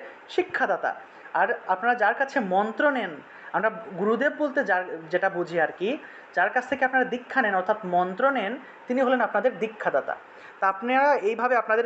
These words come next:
যে পাঁচজন গুরু আছেন, সেই পাঁচজন গুরুকে আপনারা স্মরণ করবেন এই গুরু প্রণামের মাধ্যমে। ঠিক আছে? গুরু প্রণাম মন্ত্র অনেকগুলো আছে, তার মধ্যে, এ, বিশেষ তিনটা গুরু প্রণাম মন্ত্র আছে। এই তিনটা গুরু প্রণাম মন্ত্রের আমার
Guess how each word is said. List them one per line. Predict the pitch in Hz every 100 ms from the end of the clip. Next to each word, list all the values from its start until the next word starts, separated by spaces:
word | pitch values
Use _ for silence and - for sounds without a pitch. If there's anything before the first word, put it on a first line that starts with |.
| 190
যে | 220
পাঁচজন | 220 220 214 208 277 247
গুরু | 175 214 247
আছেন, | 214 208 262 - - -
সেই | - - -
পাঁচজন | 165 165 185 165
গুরুকে | 156 156 190
আপনারা | 156 156 165 - -
স্মরণ | 165 151 143
করবেন | 143 151 220 320 - -
এই | 175 214 180
গুরু | 190 190
প্রণামের | 185 175 180 190
মাধ্যমে। | 151 131 123 123 - - - - - - - - - - -
ঠিক | 208 240
আছে? | 247 -
গুরু | 196 202
প্রণাম | 226 233 233
মন্ত্র | 233 285 302 262
অনেকগুলো | 285 247 254 226
আছে, | - 285
তার | 233
মধ্যে, | 240 226 311 330 - - - 190
এ, | 190 - 190
বিশেষ | 233 330 330 330
তিনটা | 294 302 240
গুরু | 220
প্রণাম | 202 185 175
মন্ত্র | 165 165 139
আছে। | - - - - - 185
এই | 214
তিনটা | 247 262 220
গুরু | 226 226
প্রণাম | 220 226
মন্ত্রের | 233 233 247
আমার | 220